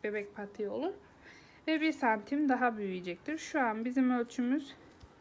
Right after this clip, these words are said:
şöyle on, on, on bir santim arası, e, sıfır üç aylık bebek patiğine uygun. Bizimki on buçuk santim. Şimdi tabanımız bitti ve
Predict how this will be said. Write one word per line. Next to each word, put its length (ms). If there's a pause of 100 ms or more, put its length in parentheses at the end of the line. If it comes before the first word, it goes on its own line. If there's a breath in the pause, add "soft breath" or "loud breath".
(1300)
şöyle 680 (540)
on, 340 (420 loud breath)
on, 560
on 240
bir 120
santim 480
arası, 520 (800 loud breath)
e, 220
sıfır 340
üç 200
aylık 460 (280)
bebek 340
patiğine 400
uygun. 400
Bizimki 380
on 240
buçuk 260
santim. 500 (1600 loud breath)
Şimdi 280
tabanımız 680
bitti 580 (480)
ve 300